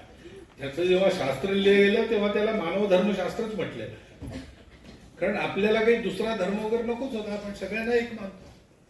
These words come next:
आपल्याला हे फार पूर्वी कळलेलं आहे की हरी सर्वत्र भरला आहे,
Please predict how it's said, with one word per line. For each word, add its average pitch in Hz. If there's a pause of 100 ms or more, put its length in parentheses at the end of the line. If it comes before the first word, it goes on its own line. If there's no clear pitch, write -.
(260)
आपल्याला 196
हे 202 (260)
फार 233
पूर्वी 208
कळलेलं 175
आहे - (640)
की 196 (640)
हरी 202
सर्वत्र 196
भरला 175
आहे, -